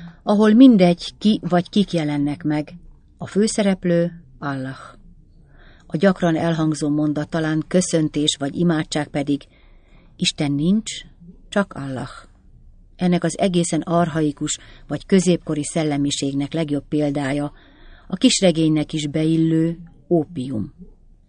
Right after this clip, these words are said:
Egyúttal az a kivétel, amely a többi történet hihetetlen elmaradottságával szembeszáll. Mohamed Abd al-Maksud egy fiatalon jól tanuló diák, három gyerekes apaként, szép feleséggel,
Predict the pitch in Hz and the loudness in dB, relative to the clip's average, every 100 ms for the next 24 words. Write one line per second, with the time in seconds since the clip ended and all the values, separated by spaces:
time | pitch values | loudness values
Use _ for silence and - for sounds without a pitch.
0 | - _ - - - - 196 175 180 - | -20 _ -20 -20 -10 2 4 4 2 2
1 | 180 175 - - - 185 156 160 151 151 | 0 0 0 -6 -4 -2 -4 -6 -4 -4
2 | 151 151 151 151 147 143 180 151 151 156 | -4 -4 -2 -2 -4 -2 -2 -2 -4 -4
3 | 156 147 143 - 202 165 143 143 139 139 | -4 -4 -4 -4 -4 -2 -4 -8 -6 -8
4 | 165 151 143 143 147 - 123 127 127 127 | -4 -4 -4 -8 -10 -10 -10 -10 -10 -10
5 | 127 - 117 110 - - 104 104 - - | -10 -10 -10 -10 -10 -10 -10 -12 -16 -20
6 | - - - - - - - 208 240 240 | -20 -20 -20 -20 -20 -20 -2 4 6 8
7 | 208 196 - 170 151 - 165 156 151 165 | 6 4 4 0 0 -6 -4 -2 -2 0
8 | 190 - - 190 185 - - - 175 196 | -2 -2 0 0 -2 -10 -20 -18 -10 -10
9 | - 233 208 185 160 156 151 175 170 160 | -4 2 2 2 0 0 0 0 0 -2
10 | 151 147 147 156 151 143 143 - - - | -2 -4 -4 -4 -4 -6 -12 -16 -20 -8
11 | - 190 156 151 151 147 160 180 180 170 | 2 4 4 2 -2 -4 -4 -4 -2 -2
12 | 165 160 156 - - - 180 170 - 160 | 0 0 -2 -8 -14 -2 2 2 0 -2
13 | 151 - 151 143 151 147 | 0 -2 -4 -4 -4 -4